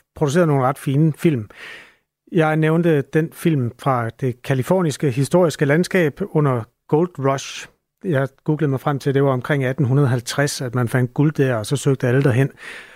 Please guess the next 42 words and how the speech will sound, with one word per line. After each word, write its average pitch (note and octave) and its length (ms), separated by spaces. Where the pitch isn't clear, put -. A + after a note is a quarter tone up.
Og - 80
det D#3+ 60
er E3 40
jo E3 120
sådan E3 240
en, C3 380
en D3 200
lille D3+ 220
by G3+ 280
med C#3+ 260
fire - 160
hundrede C3+ 60
fem F#3 180
hundrede E3 240
huse, D3+ 400
alle E3+ 180
sammen D3+ 260
bygget C#3 260
op D3 160
i D#3 40
træ, - 260
og D#3 60
så C#3+ 100
er C#3+ 40
det C#3 100
sådan C3+ 240
taget, D3+ 260
som D3+ 100
om D3 120
det C#3+ 140
var C3 100
en C3 80
drone, D3 420
der B2 100
fløj C3+ 180
hen C#3+ 180
over B2+ 240
området. C3+ 500
En C#3+ 60
hel F#3 140
masse E3 280
statister, D#3+ 540